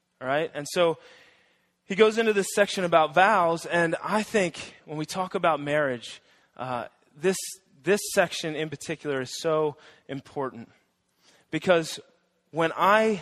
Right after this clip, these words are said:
stood before God on July fourteenth, two thousand one, and I stood in front of my wife and her family,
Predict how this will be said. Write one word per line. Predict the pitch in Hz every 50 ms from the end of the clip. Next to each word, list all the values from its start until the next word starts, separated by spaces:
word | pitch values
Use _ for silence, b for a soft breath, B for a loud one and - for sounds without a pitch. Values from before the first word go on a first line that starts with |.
| - - -
stood | - - - - - - 202 190 165 139 123 117 120 117 - _ _ _ _ _ _ _ _ _ _ _ _ _ _ _ _ _ _ _ _ _ _ _ _ -
before | 151 151 - - - 180 175 175 180 185 180 175 170 156 139 B B B - 143
God | 143 147 143 131 117 110 107 110 117 - - _ _
on | - 131 135
July | 127 139 139 139 143 143 151 160 180 185
fourteenth, | 170 - - 185 180 180 175 - - 160 147 139 - -
two | - 147
thousand | 143 - 160 151 143 147 139 143 135 120
one, | 110 104 104 107 - b b b b b b
and | 139 135
I | 135
stood | - - - 180 185
in | 185 175 147
front | - - 170 156
of | 151
my | 147 135 131
wife | 127 131 139 143 151 165 175 170 - -
and | 139 117
her | - 135
family, | 120 - - - 160 156 156 156 151 131 117 110 107 104 104 _